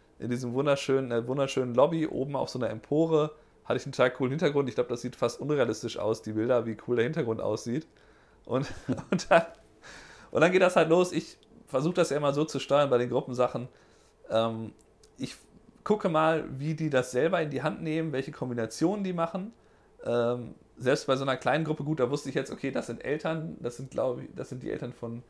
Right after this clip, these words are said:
der ein-, von, von ihr, das sind die Eltern von ihm und so, und das sind halt nur die zwei Geschwister sonst noch. Aber trotzdem ist es für mich dann schwierig, welche Kombinationen wollen die jetzt haben? Oder zum Beispiel waren da dann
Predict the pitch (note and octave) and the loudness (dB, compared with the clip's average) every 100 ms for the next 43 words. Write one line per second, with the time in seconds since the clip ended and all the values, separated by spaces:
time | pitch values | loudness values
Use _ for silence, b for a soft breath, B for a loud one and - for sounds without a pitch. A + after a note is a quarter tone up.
0 | b b b - B2+ D#3+ D#3 D3+ - A#2 | b b b -6 -2 -2 -4 -6 -4 -4
1 | - D#3 F3 C#3 B2 B2+ B2 A#2 - - | -4 -4 -2 -2 -4 -6 -4 -6 -6 -6
2 | F3+ C3+ D3+ D3+ C#3 A#2 A#2 A#2 A#2 A2 | -6 -6 -2 0 0 -2 -4 -4 -4 -2
3 | A#2+ A2+ - A#2+ A2 - E3 - D#3+ E3 | -2 -6 -2 -2 -2 -4 -2 0 0 0
4 | - F3 - b b b b A#2+ B2+ E3 | -4 -6 -8 b b b b 0 2 2
5 | F#3 E3 D3 D3+ - C#3 D#3 D#3 C3 D#3+ | 2 0 -4 -6 -6 -4 -2 -2 -2 -4
6 | D#3 C#3+ - b b - B2 - D#3+ C#3 | -2 -4 -8 b b -8 -6 -4 -4 -4
7 | B2+ C#3 C#3 C3 B2+ B2+ A#2+ - A#2+ C#3 | -2 -4 -2 -2 -2 0 -4 -4 0 2
8 | C3+ G#2+ G#2+ - A2+ A2+ - A2 A2+ A#2 | 0 -2 -4 -4 -4 -4 -2 -2 2 2
9 | A2+ A2+ A2+ | 0 -2 -4